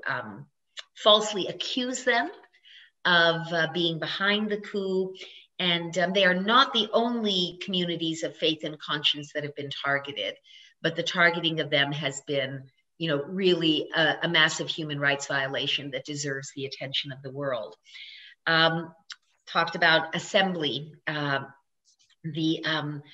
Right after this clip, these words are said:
bans we've seen on, um, the blanket bans on assemblies we've seen in cities around the country, police violently suppressing peaceful demonstrations.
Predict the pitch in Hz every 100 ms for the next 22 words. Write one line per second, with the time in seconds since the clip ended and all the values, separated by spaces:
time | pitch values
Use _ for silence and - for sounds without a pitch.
0 | - - - _ _ - 160 165 190 196
1 | 214 214 202 180 - 185 170 160 - 156
2 | 151 151 - - 151 143 143 143 151 143
3 | - 165 143 151 143 170 233 254 214 170
4 | 151 151 156 147 165 160 156 151 147 156
5 | 147 - 165 147 147 180 165 156 156 151
6 | 143 147 - 147 151 - 156 151 147 -
7 | - - - 175 175 175 160 175 170 170
8 | 165 160 156 156 151 151 147 - - 226
9 | 202 - 190 185 175 - 170 - 165 156
10 | 151 147 147 - 147 143 - 143 147